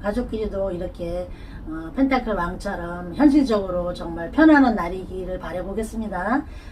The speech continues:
직장, 사업, 사회생활에서도 이런 현실적으로 돈을 가진 왕이니까 얼마나 군림하겠어요. 약간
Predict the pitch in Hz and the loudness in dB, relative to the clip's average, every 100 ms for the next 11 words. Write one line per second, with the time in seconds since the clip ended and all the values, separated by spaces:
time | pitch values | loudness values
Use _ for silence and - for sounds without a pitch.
0 | - - 214 - 262 262 269 285 262 294 | -14 -12 -12 0 2 2 4 4 6 6
1 | 302 294 302 320 277 226 202 185 180 175 | 6 6 6 6 6 6 0 -2 -2 -2
2 | 170 175 220 320 320 233 214 196 185 185 | -4 0 6 8 8 8 6 4 0 -2
3 | - - - - 196 240 262 247 208 220 | -4 -6 -6 -4 2 4 6 6 4 0
4 | 175 190 208 202 - 185 208 208 185 - | -2 0 0 0 0 0 2 2 0 -2
5 | 202 226 226 285 277 269 202 185 185 190 | 2 4 6 8 8 6 2 0 0 0
6 | 180 - 208 269 | -2 -2 0 0